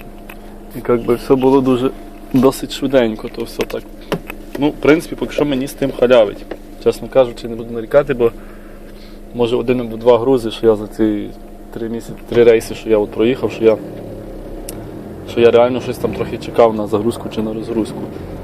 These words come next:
А так то завжди я дуже швиденько в мене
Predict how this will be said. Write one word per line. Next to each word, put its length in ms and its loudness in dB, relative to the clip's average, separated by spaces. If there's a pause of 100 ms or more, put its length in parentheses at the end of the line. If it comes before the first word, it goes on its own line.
(100)
А 140 2
так 280 2
то 80 -2
завжди 380 0
я 360 4 (520)
дуже 180 -6
швиденько 540 -4
в 40 -6
мене 160 -2